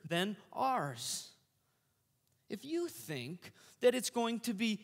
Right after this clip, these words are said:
easy, he's saying, you're gonna run the risk of not only misunderstanding, you're gonna run the risk of quitting. And there are consequences to quitting.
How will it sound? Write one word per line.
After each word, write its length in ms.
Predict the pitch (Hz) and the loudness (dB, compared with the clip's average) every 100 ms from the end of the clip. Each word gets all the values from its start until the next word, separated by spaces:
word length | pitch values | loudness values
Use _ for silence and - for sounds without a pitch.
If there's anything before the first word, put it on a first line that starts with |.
| - | -6
easy, 680 | - 285 311 277 - 160 | -2 0 2 2 0 -2
he's 300 | 170 190 226 | -4 -2 0
saying, 420 | - 185 175 202 214 - - - | 2 0 0 -2 -6 -12 -12 2
you're 180 | 320 | 4
gonna 220 | 320 339 247 | 6 6 6
run 300 | 196 196 196 | 8 6 4
the 100 | 170 | 0
risk 460 | 156 269 240 - | 2 4 4 4
of 100 | 202 | 2
not 280 | 220 262 302 | 6 8 8
only 300 | 311 262 202 | 8 4 2
misunderstanding, 1200 | 170 202 196 214 170 151 - - 190 220 160 139 - - | 2 2 2 0 -2 -4 -2 0 0 2 0 -2 -12 -2
you're 220 | 185 302 | 4 6
gonna 200 | 320 339 | 8 6
run 240 | 247 233 233 | 8 6 6
the 100 | 196 | 2
risk 460 | 156 180 175 - | 4 4 4 0
of 180 | 175 - | -2 -6
quitting. 640 | - - 330 330 185 107 95 - _ _ _ _ _ _ _ _ _ _ _ - | -8 0 4 6 4 0 -12 -20 _ _ _ _ _ _ _ _ _ _ _ -6
And 100 | 175 | 0
there 80 | 196 | 2
are 60 | |
consequences 840 | 185 190 185 - 165 160 143 - 127 | 2 2 2 0 -6 -6 -6 -6 -10
to 100 | - | -12
quitting. 380 | - 156 127 | -6 -4 -4